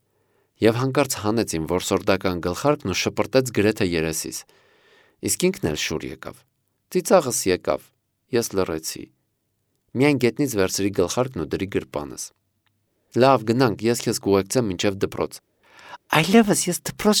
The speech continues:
չեմ գնալու»։ Ինչ ասեի, կանգ առա, լռեցի, հետո ասում եմ. «Չէ, դպրոց անպայման պետք է գնաս։ Դու ախր պետք է խաղաս այդ ներկայացման մեջ, ճիշտ է։ Ուզում ես Բենեդիկտ Արնոլդ լինես։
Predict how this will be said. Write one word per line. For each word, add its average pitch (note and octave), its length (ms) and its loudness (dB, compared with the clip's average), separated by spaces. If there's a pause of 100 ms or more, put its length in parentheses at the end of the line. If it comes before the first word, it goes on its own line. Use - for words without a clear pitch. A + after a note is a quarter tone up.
չեմ E3+ 240 2
գնալու»։ E2 560 -2 (760)
Ինչ D3 220 2 (140)
ասեի, D#2 300 -2 (420)
կանգ G3+ 240 4
առա, A2 220 4 (180)
լռեցի, G2+ 500 0 (140)
հետո A2 240 -2
ասում F2 320 -4
եմ. C#2 140 -12 (880)
«Չէ, F#3+ 140 8 (180)
դպրոց D#3+ 320 4
անպայման C3 560 4
պետք E2+ 240 -2
է D#2+ 80 -4
գնաս։ D#2 300 -6 (460)
Դու G#3+ 120 10
ախր G#3+ 240 4
պետք F#3+ 240 6
է D#3+ 80 6
խաղաս C#3+ 400 4
այդ F#2+ 160 2
ներկայացման F2+ 720 0
մեջ, E2 140 -6 (120)
ճիշտ - 320 0
է։ D#2 40 2 (520)
Ուզում E3+ 240 8
ես A2+ 100 6 (120)
Բենեդիկտ A2 540 4 (200)
Արնոլդ E2 560 2
լինես։ D2+ 340 -6